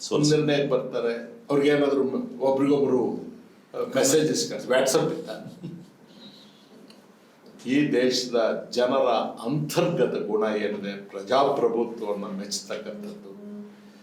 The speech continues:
Speaker 2: This is remarkable. Remarkable. ನೀವೀಗ ಏನ್ ಮಾಡ್ತಾ ಇದ್ದೀರಿ? ಜೆ ಪಿ ಅವರು ಹೇಳಿದ್ದಕ್ಕೆ ಟೋಟಲ್ ವಿರೋಧ ನೀವು. ಜೆ ಪಿ ಅವ್ರದ್ದು ಏನು ಅವತ್ತು ಕರೆ?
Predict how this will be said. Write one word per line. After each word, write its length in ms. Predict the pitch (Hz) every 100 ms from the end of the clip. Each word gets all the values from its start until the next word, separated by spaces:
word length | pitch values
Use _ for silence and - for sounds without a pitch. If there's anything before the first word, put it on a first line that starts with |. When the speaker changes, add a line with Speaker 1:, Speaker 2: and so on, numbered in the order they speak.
| - _ 117
Speaker 2:
This 120 | 110
is 220 | 110 98 - - - - 101 110
remarkable. 920 | 113 131 135 135 - - - 139 110 - - - - - - - _ _ - - - - - - - 113
Remarkable. 640 | 117 143 135 - 120 101 - - - - - 135
ನೀವೀಗ 580 | 160 226 240 226 175
ಏನ್ 140 | 170 165
ಮಾಡ್ತಾ 260 | 131 -
ಇದ್ದೀರಿ? 680 | 110 110 127 165 190 190 - - - - - - - - - 123
ಜೆ 240 | 131 185 185
ಪಿ 100 | 196
ಅವರು 160 | 196 196
ಹೇಳಿದ್ದಕ್ಕೆ 580 | 190 196 196 190 196
ಟೋಟಲ್ 520 | 190 196 196 202 202 196
ವಿರೋಧ 300 | 180 190 190
ನೀವು. 420 | 180 175 143 -
ಜೆ 260 | 190 214
ಪಿ 60 | 214
ಅವ್ರದ್ದು 220 | 214 196
ಏನು 160 | 196 190
ಅವತ್ತು 240 | 185 -
ಕರೆ? 500 | - 180 208 208 -